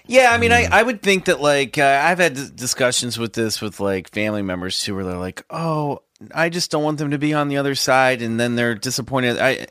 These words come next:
Speaker 1: about this or that or X or Y." And I'm like, Well, if they're on the other side and they're in the after, you know, the afterlife,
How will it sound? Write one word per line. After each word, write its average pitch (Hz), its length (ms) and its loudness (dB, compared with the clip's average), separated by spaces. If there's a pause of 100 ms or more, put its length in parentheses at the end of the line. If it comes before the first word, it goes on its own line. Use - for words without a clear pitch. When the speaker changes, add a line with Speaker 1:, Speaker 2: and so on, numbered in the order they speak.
(160)
Speaker 1:
about 117 360 2
this 135 320 2
or 110 100 -6
that 120 320 2
or 104 160 -2
X 123 240 0
or 127 40 0
Y." 127 80 4
And - 480 -6
I'm 202 80 4
like, 185 180 2
Well, 190 420 2 (280)
if 233 220 2
they're 190 160 4
on 160 100 4
the 139 100 2
other 123 160 2
side 104 480 2 (200)
and 175 640 2
they're 123 400 2 (140)
in 120 260 2
the 110 160 0
after, 107 340 2
you 120 120 0
know, 101 160 2
the 92 180 0
afterlife, 101 840 0